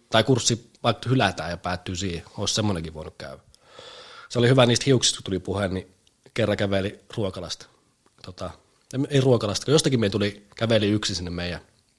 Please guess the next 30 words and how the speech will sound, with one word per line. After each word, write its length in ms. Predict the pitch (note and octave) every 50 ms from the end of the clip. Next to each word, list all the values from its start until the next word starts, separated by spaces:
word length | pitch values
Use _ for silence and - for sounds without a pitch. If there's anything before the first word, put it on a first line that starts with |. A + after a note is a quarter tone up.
| _ _ _ _ _ _ -
tota, 220 | G#2 - E2+ E2
komppania 560 | - - F#2+ F2+ F2 _ - D#2+ E2 D#2 D2
siellä. 240 | - E2+ D2+ C#2 - _ _ _ _ _ _ _ - - _ - - _ _ _ _ _ _
Sitten 180 | - - - D3
me 100 | C3 B2
kuulin 280 | - - C3 A2+ G2+ -
silleen, 200 | - G2 F#2+ -
että 140 | - -
vittu, 240 | - _ _ - A#2 G2+ - -
nyt 60 | G#2 -
kuulostaa 420 | - A#2+ A2+ G#2 - - - G2 F#2 -
tutulta 420 | - C#3+ C3+ C3+ D3 A#2+ F#2 - -
huuto. 500 | F#2 G#2+ A2+ G2+ E2+ C#2 - - - - - - - - - - C6+ C6+ - C6+ -
<laughs> 520 | - - - C5+ C5+ - - - - -
Et 60 | B2+ -
kuka 300 | - F3 - A3+ G3 C3
siellä 180 | A2+ G#2+ G2+ G2
niinku 200 | G2 G2 G#2+ G#2
huutaa? 520 | G#2 G#2+ A#2+ A#2+ A2 G2+ G#2 - G2+ G2+
Sitten 160 | G#2 B2+ B2+ A#2+
me 40 |
katsoin, 240 | - C3 B2+ - B2+
että 120 | C3 C#3 D#3+
ei 60 | D#3+
hitto, 180 | F3 F3 - D3+
se 60 | D#3+
on 80 | E3 C#3+
se 120 | D#3+ E3+
Mai 180 | F3 F3 F3 F3
Madagaskarilainen 840 | F3 F3 F3 E3+ B2+ A2 G#2+ - - A#2 G#2+ G#2+ G#2+ G#2 G#2 G#2